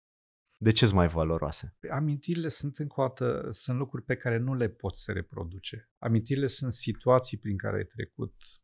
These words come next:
Speaker 2: prietenii și așa mai departe,
Speaker 1: Mhm.
Speaker 2: care ele au fost la un moment dat, punct, da? Pe când, legat de bani, încă o dată,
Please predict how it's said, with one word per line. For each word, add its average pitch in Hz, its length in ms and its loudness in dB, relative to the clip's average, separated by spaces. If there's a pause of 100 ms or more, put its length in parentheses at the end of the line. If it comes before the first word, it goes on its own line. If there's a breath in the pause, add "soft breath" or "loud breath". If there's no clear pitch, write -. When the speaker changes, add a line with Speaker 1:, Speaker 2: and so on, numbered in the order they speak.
(140)
Speaker 2:
prietenii 107 840 2
și - 140 -8
așa 107 80 -4
mai 107 100 0
departe, 110 460 -2 (760 soft breath)
Speaker 1:
Mhm. 92 180 -20
Speaker 2:
care 123 420 2 (420)
ele 127 260 6
au 131 80 8
fost - 480 2
la 104 120 4
un 110 100 4
moment 117 240 0
dat, 117 300 -4
punct, 95 380 -4
da? 117 220 -8 (560 soft breath)
Pe 117 120 -2
când, 151 300 0 (140)
legat 123 380 6
de 110 100 8
bani, 120 360 10
încă 175 200 4
o - 20 6
dată, 180 380 2